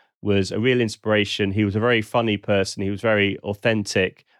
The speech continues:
You know, you naturally felt as if you were getting on with him well. And, um, I really enjoyed doing A level as well. And, uh, yeah, he was one of the main influences, I think, teaching wise. And I suppose I sort of modeled a little bit of his practice on my,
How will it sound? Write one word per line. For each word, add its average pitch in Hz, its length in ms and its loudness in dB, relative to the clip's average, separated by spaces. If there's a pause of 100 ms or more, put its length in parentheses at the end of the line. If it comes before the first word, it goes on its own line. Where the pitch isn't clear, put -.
(160)
You 110 140 0
know, 101 80 4
you 104 220 4
naturally 117 480 0
felt 107 320 0
as 95 80 -4
if 98 160 -4
you 104 80 0
were 98 80 0
getting 101 320 -4
on 95 160 -2
with 92 100 -6
him 92 240 -4
well. 92 400 2 (400)
And, 98 400 0
um, 95 540 0 (120)
I 101 120 0
really 104 240 2
enjoyed 98 280 0
doing 101 200 -2
A 98 100 2
level 95 260 0
as 92 140 -6
well. 98 440 0
And, 92 280 -4
uh, 95 160 2
yeah, 101 220 0
he 120 140 2
was 113 200 0
one 113 100 -2
of 104 80 0
the 101 60 -2
main 101 460 2 (400)
influences, 120 560 0
I 98 80 4
think, 101 260 -2
teaching 113 420 -2
wise. 92 500 2
And 104 180 0
I 107 60 4
suppose 113 360 0
I 107 60 4
sort 107 160 -2
of 104 80 0
modeled 98 360 -2
a 101 60 -4
little 101 220 0
bit 95 160 -4
of 92 160 -12
his 98 160 -6
practice - 560 -4
on 104 140 0
my, 92 340 0